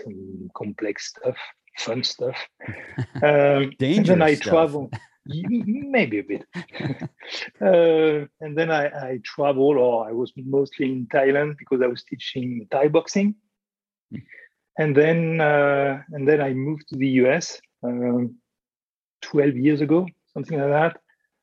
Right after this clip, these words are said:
Speaker 1: that, uh, mostly because of, uh, a company named MovNat, uh, where we do a lot of,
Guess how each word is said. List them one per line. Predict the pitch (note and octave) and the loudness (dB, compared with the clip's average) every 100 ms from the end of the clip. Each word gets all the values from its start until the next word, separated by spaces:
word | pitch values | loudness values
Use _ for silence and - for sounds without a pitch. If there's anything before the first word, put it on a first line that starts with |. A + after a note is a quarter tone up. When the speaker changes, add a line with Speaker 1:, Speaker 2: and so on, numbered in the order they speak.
| _ | _
Speaker 1:
that, | C3+ | -4
uh, | B2+ | -2
mostly | B2 C3 C#3+ C#3+ D3+ C#3+ | 2 4 4 2 0 0
because | B2 C#3 | 0 0
of, | C3 A#2+ | 0 0
uh, | C3 A#2+ A#2+ A#2+ A#2+ _ _ - | -2 0 0 -2 -6 _ _ -8
a | C3 | -6
company | D3 C#3 C#3+ C#3+ C#3+ | -6 -2 0 0 0
named | C3 B2+ B2+ A#2+ | 0 0 0 0
MovNat, | C3 D3+ C3 C#3+ E3+ - _ - _ _ - | 2 2 2 2 2 -4 _ -20 _ _ -6
uh, | B2 A#2+ A#2+ A#2 | -4 -4 -4 0
where | A#2+ A#2+ | 0 0
we | A#2+ | 0
do | A#2 A#2+ A#2 | 0 0 2
a | A#2 | 2
lot | |
of, | A#2 | 2